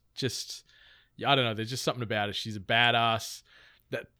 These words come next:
similar, similar sort of look and description, you could almost say, to, to what Ali was saying. You know, long, dark, angry hair, very, very sure in her ways. She, she's just got this sex appeal about her, like, the, the confidence and almost, like, a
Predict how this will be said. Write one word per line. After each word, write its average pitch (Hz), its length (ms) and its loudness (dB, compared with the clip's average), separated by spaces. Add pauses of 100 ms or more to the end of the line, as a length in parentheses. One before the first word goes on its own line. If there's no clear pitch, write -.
(240)
similar, 170 480 2
similar 190 340 2
sort 143 220 0
of 127 80 0
look 147 180 0
and 147 80 -2
description, 135 460 -2
you 127 80 -2
could 131 140 0
almost 120 340 -2
say, 120 280 2
to, 117 560 -2 (500)
to 131 120 -4
what 123 140 0
Ali 120 200 2
was 123 140 0
saying. 113 260 -2
You 113 40 -6
know, 113 100 -4 (600)
long, 135 440 4
dark, 127 520 4 (320)
angry 123 380 -2
hair, 120 440 2
very, 131 640 4 (640)
very 160 280 6
sure 151 360 4
in 135 40 2
her 127 60 4
ways. 123 520 2
She, - 120 -6
she's 135 260 -2
just 196 180 0
got - 200 -4
this 120 120 -4
sex - 280 -6
appeal 131 240 -2
about 120 300 2
her, 139 60 -2
like, 117 240 -2
the, 117 140 -4
the 110 120 -10
confidence 139 560 -4
and 123 80 -2
almost, 120 360 -4
like, 110 180 -4
a 110 80 -6